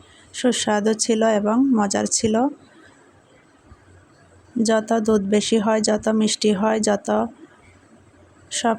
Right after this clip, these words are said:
কিছু বেশি দিলে কিন্তু এই রেসিপিটি খুব ভালো লাগে এবং স্বাস্থ্যের জন্য খুবই উপকারী। তো এ-, এখন আমি সবগুলাকে একটা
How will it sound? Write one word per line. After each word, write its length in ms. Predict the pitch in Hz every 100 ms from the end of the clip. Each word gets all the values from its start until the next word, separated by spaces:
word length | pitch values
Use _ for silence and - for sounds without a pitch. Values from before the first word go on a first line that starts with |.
| -
কিছু 220 | 226 247 226
বেশি 360 | 208 202 220 226
দিলে 320 | 220 220 220 220
কিন্তু 320 | 220 220 233 285 302 - - - -
এই 240 | 220 233 262 277 -
রেসিপিটি 540 | 208 208 233 220 220 226
খুব 240 | - 226 208
ভালো 240 | 226 220
লাগে 320 | 220 220 233 285 - - - - -
এবং 240 | 214 214 233
স্বাস্থ্যের 420 | - 233 - 226
জন্য 220 | 208 226 233
খুবই 360 | 233 240 214 240 320 - -
উপকারী। 500 | 208 208 208 196 190 - - - - - - - - - - - - - _ _ _ _ _ -
তো 80 | 247 247
এ-, 220 | 233 - _ - -
এখন 260 | 240 247 240
আমি 260 | 220 220 226
সবগুলাকে 720 | 240 220 214 214 214 214 226 269 - - - - - - - -
একটা 340 | 220 - 220